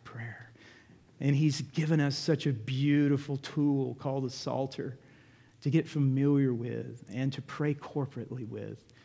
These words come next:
And this is in the Anglican tradition, praise God. It's just that let's pray the Psalms instead of just reading the Psalms.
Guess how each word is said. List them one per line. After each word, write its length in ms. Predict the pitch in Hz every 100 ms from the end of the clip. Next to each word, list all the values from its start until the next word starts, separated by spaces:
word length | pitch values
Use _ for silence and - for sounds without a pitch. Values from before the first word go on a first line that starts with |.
| _ -
And 120 | 139
this 200 | 160 170
is 120 | 190
in 180 | 220 233
the 120 | 202
Anglican 460 | 208 214 196 202 196
tradition, 540 | - 202 202 - 175
praise 280 | 156 - -
God. 400 | - - - - - _ - -
It's 120 | 156
just 160 | 202 -
that 100 | 190
let's 220 | 180 214
pray 400 | - - 180 220
the 120 | 208
Psalms 540 | 170 - 143 135 135 117
instead 320 | 131 - 151
of 80 | 139
just 240 | 139 -
reading 560 | 139 135 135 143 123 107
the 80 | -
Psalms. 240 | - -